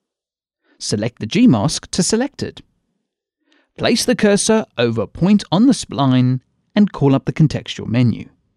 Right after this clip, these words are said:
Choose Add Gradient Point. This will add a small amount of softness to the mask's edge.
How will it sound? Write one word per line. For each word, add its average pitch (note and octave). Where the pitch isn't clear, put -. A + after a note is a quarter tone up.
Choose B3
Add C3
Gradient F#2
Point. -
This D#3
will F4+
add C#3+
a G2+
small C3
amount G#3
of A3+
softness -
to -
the D#3+
mask's -
edge. -